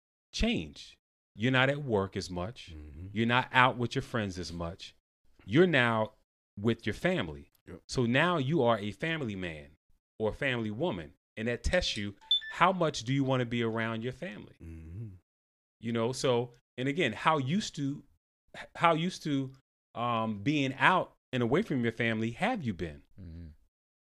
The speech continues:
Speaker 1: You know, and then when you, 'cause domestic violence went up around the world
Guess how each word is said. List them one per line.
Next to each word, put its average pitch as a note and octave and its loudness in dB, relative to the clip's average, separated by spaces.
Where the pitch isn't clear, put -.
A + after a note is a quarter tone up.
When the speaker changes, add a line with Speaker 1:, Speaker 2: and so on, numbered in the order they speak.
Speaker 1:
You A2+ -2
know, A#2 2
and B2 -2
then B2+ 2
when C3 2
you, B2+ 2
'cause A#2+ 0
domestic C3+ 4
violence D3 2
went B2 0
up A#2+ -2
around A2+ 0
the G#2 -4
world F#2+ -2